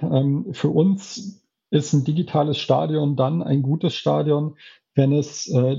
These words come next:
die Bedarfe der Fans versteht und auf die Bedarfe der Fans möglichst zielgruppenspezifisch eingehen kann. Und, ähm, das fängt, ähm, schon bei der Situation an, wenn die Fans, äh, sich unserem Stadion nähern. Das heißt, schon bei der Anreise mit öffentlichen Verkehrsmitteln oder mit dem Privat-P K W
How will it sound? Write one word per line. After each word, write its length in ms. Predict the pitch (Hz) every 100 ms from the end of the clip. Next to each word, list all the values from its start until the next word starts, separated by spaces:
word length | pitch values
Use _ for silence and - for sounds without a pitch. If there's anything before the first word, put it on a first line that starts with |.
| -
die 80 | 135
Bedarfe 540 | 127 120 120 151 -
der 140 | 139 127
Fans 360 | - 127 139
versteht 560 | - 135 - 123 143 185
und 100 | 135
auf 180 | 143 -
die 100 | 127
Bedarfe 440 | 123 120 135 147
der 120 | 127
Fans 460 | - 123 127 139 -
möglichst 500 | 127 127 123 - -
zielgruppenspezifisch 1080 | 139 127 135 - 131 - 120 - 120 123 -
eingehen 420 | 113 120 110 117
kann. 320 | - 113 113 - - - - -
Und, 320 | 123 131 127
ähm, 340 | 123 131 143 -
das 160 | 123
fängt, 380 | - 143 185 -
ähm, 460 | - 139 139 139 -
schon 300 | 139 143 143
bei 160 | 127 147
der 160 | 147
Situation 640 | 127 139 139 135 139 147 151
an, 180 | 143 135
wenn 140 | 135
die 100 | 131
Fans, 580 | - 127 151 - - 160
äh, 140 | 131
sich 220 | 123 123
unserem 260 | 139 135 131
Stadion 460 | - 127 131 123 120
nähern. 320 | 147 165 156
Das 180 | 131 127
heißt, 380 | 135 - - _ _ _ -
schon 220 | - 135
bei 140 | 131 135
der 160 | 139
Anreise 560 | 139 160 131 139 135 131
mit 100 | 127
öffentlichen 460 | 135 - 131 143
Verkehrsmitteln 880 | - 131 - 127 - 139 123 135 135
oder 260 | 135 123 123
mit 160 | 127
dem 300 | 131 131 131 -
Privat-P 560 | 147 135 147 - 147
K 240 | 135 139 123
W 240 | 127